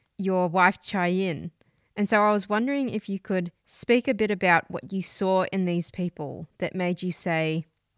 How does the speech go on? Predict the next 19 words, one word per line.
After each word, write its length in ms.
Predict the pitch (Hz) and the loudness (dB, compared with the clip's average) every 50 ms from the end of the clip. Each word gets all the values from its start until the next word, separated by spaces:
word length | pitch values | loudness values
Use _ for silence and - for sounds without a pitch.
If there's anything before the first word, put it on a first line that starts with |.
| _ _ - | _ _ 2
"They've 220 | 196 196 226 226 - | 4 6 6 4 4
got 140 | 226 202 | 2 0
a 60 | 185 190 | 0 0
firm 400 | - - 175 165 160 170 165 - | -2 -2 -2 0 0 -2 -4 -6
spiritual 420 | - - - 175 165 - - 175 | -8 -6 -6 -6 -6 -6 -8 -8
foundation, 760 | 160 - 165 160 151 143 - 165 156 - 175 165 170 190 - - - | -6 -4 -4 -4 -4 -4 -4 -6 -6 -6 -4 -4 -4 -6 -8 -8 -6
and 320 | 170 170 170 170 170 - - _ _ _ _ _ _ | -4 -2 0 0 -2 -4 -6 _ _ _ _ _ _
I 120 | - - 185 | -4 -2 0
want 200 | 170 185 185 185 | 0 0 0 0
to 100 | - 220 | -2 0
learn 240 | 180 175 165 160 170 | 0 0 0 0 -2
from 200 | - 180 170 165 | -2 -4 -4 -2
them 380 | 156 147 143 147 147 147 151 - _ _ | -2 -2 -2 -2 -2 -4 -6 -8 _ _
and 520 | - 165 156 156 151 151 151 151 - - - _ _ _ _ _ _ _ _ - | -4 -2 -2 -2 -2 -4 -4 -6 -8 -10 -12 _ _ _ _ _ _ _ _ -6
grow 260 | - 185 180 180 180 | -2 0 2 2 2
with 180 | 170 170 170 - | 0 -2 -4 -4
them 220 | - 135 131 139 - | -6 -8 -8 -6 -6
as 160 | - 175 - - | -6 -6 -4 -4
well." 300 | 175 170 - - - | -4 -4 -4 -6 -10